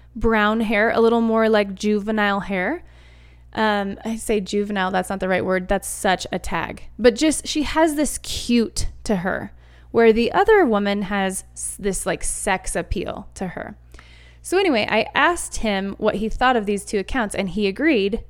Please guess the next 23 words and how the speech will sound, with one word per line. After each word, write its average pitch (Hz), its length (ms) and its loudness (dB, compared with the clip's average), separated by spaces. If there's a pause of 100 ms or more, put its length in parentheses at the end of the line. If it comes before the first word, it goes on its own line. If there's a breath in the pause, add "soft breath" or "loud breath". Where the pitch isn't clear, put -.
and, 202 240 -4
and 196 160 -4
I 208 200 0
do 214 200 -4
too. 220 520 0
One 214 300 2
of 233 200 2
them 214 200 2
is 202 220 -2
very 190 400 -2
sexy, 202 800 -6 (340 soft breath)
and 226 160 0
the 233 100 -2
other 220 300 2
one 233 240 0
just 233 260 -2
isn't. 247 560 -2 (140)
The 233 120 2
other 233 160 4
one's 240 240 2
actually 233 340 0
really 214 380 0
wholesome. 220 600 -4